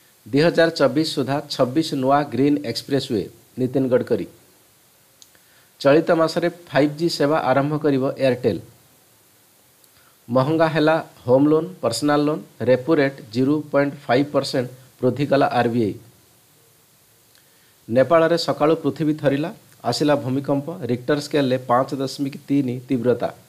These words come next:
କାବୁଲରେ ମସଜିଦର ବିସ୍ଫୋରଣ, ଆଠ ମୃତ, ନିଜକୁ ଦାୟୀ କଲା ଆଇଏସ୍। ଅଠଷଠି ଲଢ଼ୁଆ ବିମାନ,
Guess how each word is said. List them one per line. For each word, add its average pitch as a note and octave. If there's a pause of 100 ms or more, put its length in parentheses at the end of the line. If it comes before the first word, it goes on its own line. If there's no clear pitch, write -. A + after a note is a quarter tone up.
(1400)
କାବୁଲରେ D#3+
ମସଜିଦର C#3+
ବିସ୍ଫୋରଣ, D3
ଆଠ C3
ମୃତ, C3 (160)
ନିଜକୁ C3+
ଦାୟୀ A#2+
କଲା A#2+
ଆଇଏସ୍। A#2+ (2000)
ଅଠଷଠି E3
ଲଢ଼ୁଆ C#3
ବିମାନ, C#3+